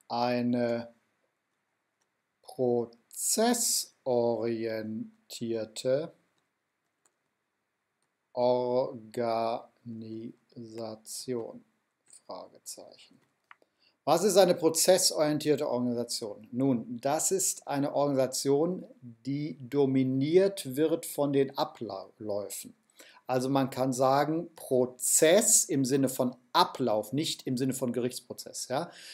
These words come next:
Im Sinne von Ablauf, Prozess dominiert Hierarchie.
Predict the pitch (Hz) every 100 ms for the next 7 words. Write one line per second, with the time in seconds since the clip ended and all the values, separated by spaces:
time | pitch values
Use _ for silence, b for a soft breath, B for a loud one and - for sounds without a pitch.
0 | B - 143 120 151 143 135 156 - 131
1 | 127 - 135 131 - 175 180 - - -
2 | 120 143 147 143 139 139 139 143 170 214
3 | 220 220 - - - _ _ _ _ _
4 | _ _ _ _ _ _ 151 143 147 135
5 | - 113